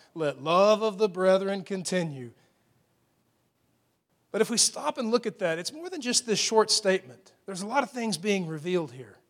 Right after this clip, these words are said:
The word "let" at the beginning of that reveals condition. It's a conditional thing.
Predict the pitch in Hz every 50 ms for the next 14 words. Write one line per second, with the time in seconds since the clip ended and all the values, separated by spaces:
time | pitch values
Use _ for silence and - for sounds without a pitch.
0 | _ _ _ _ _ _ _ _ _ _ _ _ _ _ _ _ _ _ _ _
1 | _ _ _ _ _ _ _ _ _ _ _ - 202 220 302 320 285 208 185 180
2 | 202 233 233 185 - - - - - _ - 175 - - 190 170 190 170 202 226
3 | 233 226 208 185 175 160 139 175 160 151 147 151 160 180 170 151 196 226 233 226
4 | 208 - - - 226 214 208 240 262 - - - 175 - - _ _ _ _ _
5 | _ _ _ _ - 214 - 240 - - 247 240 220 269 262 - - 220 202 175
6 | - 175 160 143 120